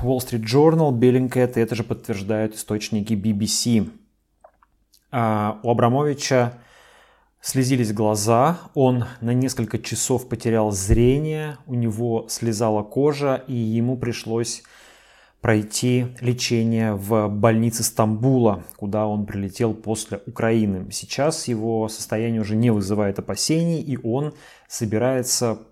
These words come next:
продолжить участвовать в мирных переговорах России и Украины. Напомню, что раньше об участии Абрамовича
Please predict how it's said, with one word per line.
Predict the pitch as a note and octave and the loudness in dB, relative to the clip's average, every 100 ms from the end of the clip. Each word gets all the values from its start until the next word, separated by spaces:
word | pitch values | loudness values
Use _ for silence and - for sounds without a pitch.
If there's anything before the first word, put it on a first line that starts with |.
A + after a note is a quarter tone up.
| _ _ _ | _ _ _
продолжить | A#2 A2 G2+ B2+ C3+ A2+ G#2+ G#2+ | 2 2 4 4 4 0 -6 -10
участвовать | G2+ - A2 A2 - G#2 G2 G2 - | -8 0 0 0 -4 -4 -4 -8 -8
в | G2 G#2 G2+ G2 | -6 -4 -2 -2
мирных | G2 A2+ A2 G2+ F#2+ | 0 -2 -2 -4 -6
переговорах | G#2+ G2 G2+ G2+ G#2+ G2 G2+ | -6 -4 -2 0 0 -2 -4
России | G2+ - - G2+ | -4 -4 -6 -4
и | |
Украины. | F#2 G2+ G#2 D3+ F3 E3 D#3+ - - - - - | -4 -4 -2 0 0 -2 -6 -16 -20 -20 -20 -10
Напомню, | A2+ G2+ B2+ C3 A2+ | -6 -2 0 0 -2
что | - G#2 | -4 0
раньше | A#2 C3 B2+ A2 | 2 0 -2 -2
об | G2 G2+ | -2 -2
участии | G#2 - G#2+ - | -4 -4 -4 -4
Абрамовича | G2+ G2+ G#2 C3+ C3+ B2 A#2+ G#2+ G#2 | -4 -2 0 0 -2 -4 -4 -2 -4